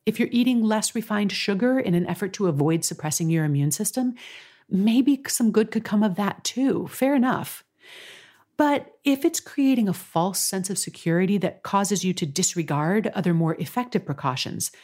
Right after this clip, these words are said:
such as proper hand washing, staying away from sick people, and so on, then your green smoothie could actually be making you a little bit less safe. Or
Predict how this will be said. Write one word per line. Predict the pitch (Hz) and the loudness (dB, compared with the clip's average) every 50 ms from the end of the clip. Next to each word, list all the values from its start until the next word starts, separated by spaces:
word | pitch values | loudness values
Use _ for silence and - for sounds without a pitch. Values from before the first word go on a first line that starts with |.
| - _ | -14 _
such | - - 190 180 - | -2 -2 -2 0 0
as | 190 180 - | 0 -2 -2
proper | - _ _ - - 180 180 - 185 | -6 _ _ -4 -4 -2 -2 -2 -4
hand | 160 147 160 180 196 196 185 | -6 -4 -2 0 0 2 2
washing, | 185 165 147 147 143 - - - 170 165 - _ | 2 0 0 0 -2 -4 -6 -8 -8 -10 -10 _
staying | - - - - - 170 170 175 180 185 180 | -4 -4 -4 -2 -2 0 2 2 4 4 4
away | 185 180 170 165 165 175 | 2 2 2 2 2 0
from | 170 - 170 165 | 0 -2 -2 -2
sick | - - - 190 185 - - | -2 -2 -4 -6 -8 -12 -4
people, | - 175 151 - 147 143 127 139 | -2 -2 -2 -2 -2 -4 -2 0
and | 165 165 | 0 0
so | - - 202 202 190 | 0 -2 0 0 0
on, | 160 135 135 139 139 139 - - - - - - - - - - _ - | 0 0 0 -2 -4 -8 -12 -18 -20 -18 -18 -20 -20 -20 -20 -20 _ -6
then | 180 165 254 294 330 339 302 269 269 254 240 - | -2 0 2 4 4 6 6 6 4 4 2 -2
your | - 202 196 240 254 262 233 | -2 0 2 2 2 2 0
green | 190 175 190 214 226 226 220 | 0 2 2 4 4 4 4
smoothie | 220 - - 208 214 208 220 214 208 | 2 2 2 0 2 2 2 0 -2
could | - - 220 214 180 - - - | -2 -2 -4 -4 -4 -6 -8 -6
actually | 208 226 262 - - - 254 214 180 | -6 -6 -4 -6 -4 0 0 0 2
be | - 175 | 2 2
making | 156 156 147 143 170 175 | 2 2 0 0 0 2
you | 165 175 180 180 - - | 2 4 2 2 0 -4
a | - | -6
little | 151 185 202 202 | -6 -4 -4 -2
bit | 175 185 - - | -2 -2 -4 -4
less | 165 156 165 185 220 214 - - - | -4 -2 -2 -2 -2 -2 -4 -6 -6
safe. | - - - - - - - - - - _ _ _ _ _ _ _ _ _ _ _ | -8 -8 -6 -8 -10 -12 -14 -18 -20 -20 _ _ _ _ _ _ _ _ _ _ _
Or | - 220 233 262 208 - - - | 0 2 4 4 2 0 -2 -6